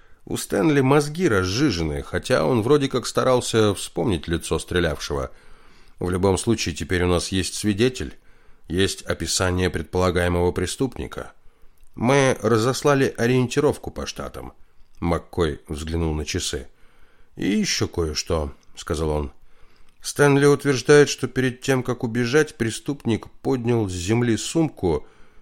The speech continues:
и вытащил из неё какую-то книгу". "Книгу?" Я подался всем корпусом. "Ерунда какая-то. Он пошёл убивать меня с книгой? В парке, что ли, читал, пока дожидался?"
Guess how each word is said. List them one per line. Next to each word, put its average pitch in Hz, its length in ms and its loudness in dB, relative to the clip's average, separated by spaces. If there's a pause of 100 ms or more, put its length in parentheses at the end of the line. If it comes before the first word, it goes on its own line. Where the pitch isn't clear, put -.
(220)
и 92 580 -2
вытащил 95 680 -2
из 78 240 -6
неё 80 300 -2
какую-то 135 500 -4
книгу". 65 560 -6 (1160)
"Книгу?" 85 600 -4 (840)
Я 82 200 -4
подался 76 480 -4
всем 80 240 -6
корпусом. - 580 -6 (680)
"Ерунда 87 440 -2
какая-то. 78 640 -4 (640)
Он 90 160 -2
пошёл 90 420 0
убивать 85 460 0
меня 85 200 0
с - 60 -6
книгой? 95 480 -4 (760)
В - 140 -20
парке, 95 340 -4
что - 180 -4
ли, 85 120 -4
читал, 80 360 -2
пока 80 280 -4
дожидался?" 73 720 -6